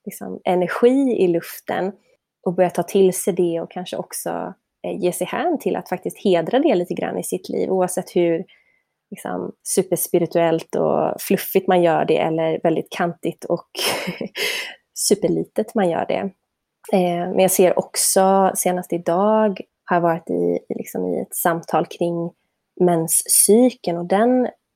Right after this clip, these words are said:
liksom, cykliska delen av, eh, framförallt då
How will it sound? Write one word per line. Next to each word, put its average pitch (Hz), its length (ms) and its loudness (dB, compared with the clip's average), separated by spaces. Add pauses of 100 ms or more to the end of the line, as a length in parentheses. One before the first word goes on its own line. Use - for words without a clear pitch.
(160)
liksom, 185 260 -8
cykliska 170 720 0
delen 170 420 -4
av, 175 160 -6 (640)
eh, 202 420 -8 (460)
framförallt - 720 -2
då - 200 -2